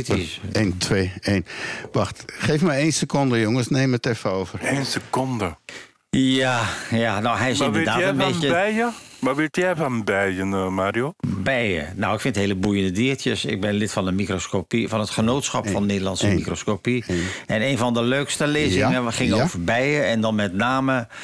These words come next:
Speaker 1: eh, het slingen, het honingslingeren. Dat is wel heel
Speaker 3: Ah, ja.
Speaker 1: grappig om te doen.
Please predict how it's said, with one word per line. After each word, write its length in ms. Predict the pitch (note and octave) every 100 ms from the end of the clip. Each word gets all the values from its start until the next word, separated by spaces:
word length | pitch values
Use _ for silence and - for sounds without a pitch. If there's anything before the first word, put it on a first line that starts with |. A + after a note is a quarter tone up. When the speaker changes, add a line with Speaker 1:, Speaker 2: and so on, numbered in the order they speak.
| - -
Speaker 1:
eh, 160 | - A2 A2 G#2+
het 160 | G#2+ G#2+
slingen, 340 | - E3 C#3+ C3
het 120 | A2+
honingslingeren. 1000 | A#2+ E3+ C3+ G2 - G2+ F#2 E2 D#2+ -
Dat 160 | - A2
is 60 |
wel 160 | G#2+ A#2+
heel 140 | A2+
Speaker 3:
Ah, 60 | E3+
ja. 40 | F#3
Speaker 1:
grappig 200 | A2+ E2+
om 100 | F2
te 100 | G2
doen. 380 | A2 B2 C#3